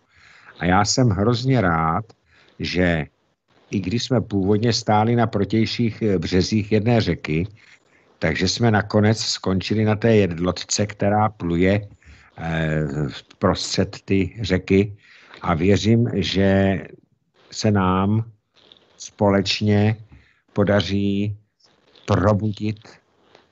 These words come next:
stále ještě spící většinu národa k tomu, aby si začali uvědomovat, že teď už to opravdu není legrace, že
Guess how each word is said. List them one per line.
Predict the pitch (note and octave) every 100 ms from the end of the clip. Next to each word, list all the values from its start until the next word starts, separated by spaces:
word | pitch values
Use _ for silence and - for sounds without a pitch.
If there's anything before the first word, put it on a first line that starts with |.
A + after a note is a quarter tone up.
| -
stále | - - G#2 A2+ B2+ B2+
ještě | G#2+ G#2+ - A2
spící | G#2 - F#2+ G2 F#2+ - G#2
většinu | F#2+ F#2 - G2
národa | F2 D#2+ E2+ F2+ F2+ D#2+
k | -
tomu, | - E2+ E2+ F2 - _ _ _ _ _ - -
aby | E2 G2
si | G2
začali | E2+ G#2 - A2+ G2+
uvědomovat, | B2 A#2+ G2+ E2 D#2 D2+ C#2 C2 - _ _ _ _ _
že | - C#3
teď | - G#2
už | A#2 -
to | -
opravdu | - - A2 G2+ F#2+
není | F#2 F#2 F2
legrace, | D#2 D2 E2+ D#2+ - F#2 F2 - _ _ _ -
že | B2+